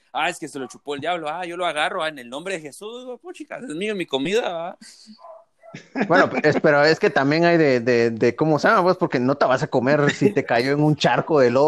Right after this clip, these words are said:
Speaker 2: o algo así, y
Speaker 1: Ah,
Speaker 2: lo vas a
Speaker 1: no,
Speaker 2: recoger con lo-,
Speaker 1: tampoco,
Speaker 2: tampoco,
Speaker 1: no,
Speaker 2: pues.
Speaker 1: ta-, tampoco.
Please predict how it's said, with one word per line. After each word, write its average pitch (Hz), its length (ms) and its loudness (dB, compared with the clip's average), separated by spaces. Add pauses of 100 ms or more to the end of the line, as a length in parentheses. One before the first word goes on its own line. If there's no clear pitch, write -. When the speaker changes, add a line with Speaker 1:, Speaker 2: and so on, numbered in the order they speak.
Speaker 2:
o 139 60 6
algo 147 160 4
así, 160 180 2
y 180 60 2
Speaker 1:
Ah, 147 280 6
Speaker 2:
lo 135 60 2
vas 143 80 6
a 151 100 4
Speaker 1:
no, 139 120 2
Speaker 2:
recoger 135 260 -4
con 143 80 -8
lo-, 139 180 -2
Speaker 1:
tampoco, - 20 0
Speaker 2:
tampoco, 180 500 2
Speaker 1:
no, 113 120 -6
Speaker 2:
pues. 185 220 0
Speaker 1:
ta-, 120 180 -16
tampoco. 123 720 -6